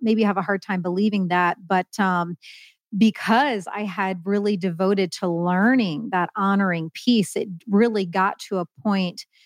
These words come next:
within my own being and body that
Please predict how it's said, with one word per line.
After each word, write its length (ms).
within 360
my 240
own 180
being 340
and 160
body 560
that 300